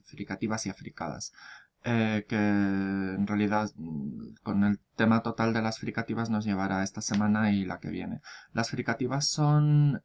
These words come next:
el único modo de articulación que tiene representantes para absolutamente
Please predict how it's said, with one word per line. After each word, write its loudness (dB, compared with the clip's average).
el 2
único 2
modo 2
de -2
articulación -2
que 2
tiene 4
representantes -2
para 0
absolutamente -4